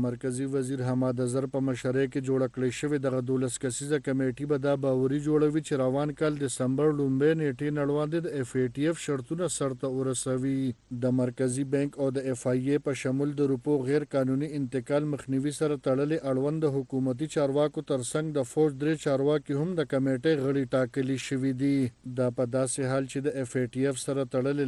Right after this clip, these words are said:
لاندې تنظیم په آسټرالیا کې ترسره شوې غونډه کې د پاکستان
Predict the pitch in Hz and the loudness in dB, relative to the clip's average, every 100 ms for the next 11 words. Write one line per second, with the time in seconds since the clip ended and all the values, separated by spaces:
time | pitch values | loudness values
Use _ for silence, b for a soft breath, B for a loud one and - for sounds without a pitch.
0 | 135 147 147 127 135 127 143 147 147 135 | 2 2 0 -2 -2 0 -2 -2 -2 -4
1 | - 139 131 131 143 139 156 143 127 139 | -4 0 0 2 2 0 -2 -2 -2 -2
2 | 127 120 151 156 139 147 151 147 151 139 | -2 -2 0 2 2 0 -2 -2 -2 -2
3 | 135 127 131 123 - 160 147 | 0 -2 -4 -6 -2 -2 -2